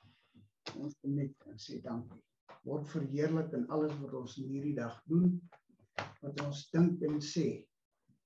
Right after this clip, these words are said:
En ons vra dit alles in Jesus se naam.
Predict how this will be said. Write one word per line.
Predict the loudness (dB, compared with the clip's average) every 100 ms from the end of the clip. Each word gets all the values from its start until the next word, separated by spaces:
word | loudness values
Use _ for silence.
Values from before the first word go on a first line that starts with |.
| _ _ -10
En | -10
ons | -10 -4
vra | -2 -2
dit | -4 -6
alles | -4 -4 -6 -8
in | -6
Jesus | -4 -6 -8 -12
se | -10 -10
naam. | -8